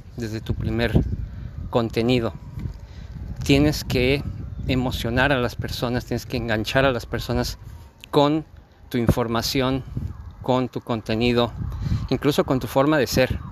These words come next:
con tus ideas, porque de esa manera lo que haces es atraer a personas afines a ti, personas que piensan como tú, que están de acuerdo, y que en ese proceso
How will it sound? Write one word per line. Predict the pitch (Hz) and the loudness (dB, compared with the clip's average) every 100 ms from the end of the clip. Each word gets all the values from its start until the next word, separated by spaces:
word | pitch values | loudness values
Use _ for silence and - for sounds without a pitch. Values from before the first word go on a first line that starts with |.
| - - - - - - - - - - - | -6 -6 -8 -12 -16 -20 -20 -20 -16 -12 -2
con | - 131 120 - - - | 2 2 2 -4 -14 -6
tus | - 123 | -2 0
ideas, | 120 117 135 113 - - - - - - - | 2 4 6 4 2 0 0 -2 -14 -16 -6
porque | 135 156 | -2 0
de | 175 | 2
esa | 226 | 0
manera | 185 190 208 | 2 0 0
lo | 151 139 | 2 2
que | 127 156 | 2 0
haces | 170 - | 0 0
es | - - | -2 0
atraer | 139 - 113 123 135 - - - - - - 190 | -2 0 2 4 2 -2 -10 -16 -18 -14 -6 -4
a | |
personas | - 175 175 160 147 - | -2 2 4 4 2 0
afines | 156 156 123 113 - | 0 2 2 0 -2
a | 120 | -2
ti, | 135 120 117 - - - | -2 -2 -4 -10 -4 -2
personas | - 113 127 123 | 0 -2 0 -2
que | - | -2
piensan | - 117 107 120 | 0 0 2 0
como | - 120 123 | 2 2 2
tú, | 131 - | 0 0
que | |
están | - 120 113 | -2 0 2
de | |
acuerdo, | 120 143 120 113 110 - - - - - - - - | 4 4 4 2 -4 -12 -20 -20 -20 -20 -20 -20 -2
y | 180 | -2
que | - 180 175 - | 4 4 4 4
en | 139 131 135 123 - - - | 2 4 4 4 0 -2 0
ese | - - - 170 160 160 - - - | 0 2 2 4 6 4 0 -4 0
proceso | 131 127 - 180 - 139 | 0 2 4 4 4 2